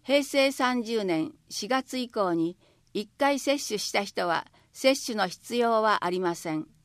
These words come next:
問い合わせ先、子育て支援課。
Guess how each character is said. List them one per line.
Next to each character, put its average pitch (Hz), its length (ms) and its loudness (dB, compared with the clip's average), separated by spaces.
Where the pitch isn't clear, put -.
問 247 180 0
い 247 80 2
合 240 80 4
わ 226 140 0
せ 214 140 -4
先、 - 420 -10
子 220 120 -10
育 254 300 2
て 175 220 -4
支 - 200 -4
援 185 220 0
課。 - 280 -12